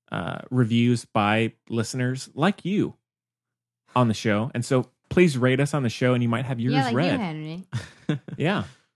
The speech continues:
Speaker 2: Chloe. Ah, such a kind, intelligent
Speaker 1: Who's this
Speaker 2: soul.
Speaker 1: from?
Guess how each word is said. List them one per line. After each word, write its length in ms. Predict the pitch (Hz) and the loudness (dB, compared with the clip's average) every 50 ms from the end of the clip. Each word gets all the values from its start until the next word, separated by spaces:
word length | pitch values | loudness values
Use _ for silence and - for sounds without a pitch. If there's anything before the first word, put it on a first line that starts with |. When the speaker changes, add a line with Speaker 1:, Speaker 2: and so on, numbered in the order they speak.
| _ _ _ _ _ _ _ _ _ _ _ | _ _ _ _ _ _ _ _ _ _ _
Speaker 2:
Chloe. 400 | - 226 214 196 170 165 165 170 _ _ _ - | -6 -2 -2 -2 -2 -2 -6 -10 _ _ _ -4
Ah, 280 | 240 220 190 180 180 180 - | -2 0 0 0 -2 -4 -8
such 160 | 262 247 202 | -10 -8 -8
a 40 | 185 | -10
kind, 360 | - - - 202 202 214 214 | -10 -8 -6 -4 -2 -2 -2
intelligent 360 | 214 208 - - 202 196 185 | -4 -4 -6 -6 -6 0 2
Speaker 1:
Who's 140 | 151 143 - | 4 4 4
this 120 | 143 131 | 2 -2
Speaker 2:
soul. 120 | - 180 - | -2 0 0
Speaker 1:
from? 260 | 139 156 160 165 | 2 0 0 -2